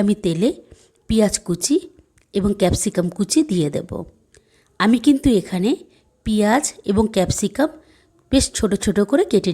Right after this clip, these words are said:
নিয়েছি। এবার তেলের মধ্যে ভালো মতন পেঁয়াজ এবং ক্যাপসিকাম নাড়াচাড়া করে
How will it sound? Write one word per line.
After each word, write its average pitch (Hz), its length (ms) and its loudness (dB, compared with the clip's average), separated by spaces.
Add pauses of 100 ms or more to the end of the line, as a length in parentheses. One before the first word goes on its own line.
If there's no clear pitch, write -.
নিয়েছি। 151 420 -4 (1160)
এবার 233 280 4 (420)
তেলের 247 280 4
মধ্যে 254 200 2 (100)
ভালো 196 160 2 (100)
মতন 254 240 2 (360)
পেঁয়াজ 247 320 2
এবং 220 200 0
ক্যাপসিকাম 202 440 0 (100)
নাড়াচাড়া 180 500 0
করে 175 180 0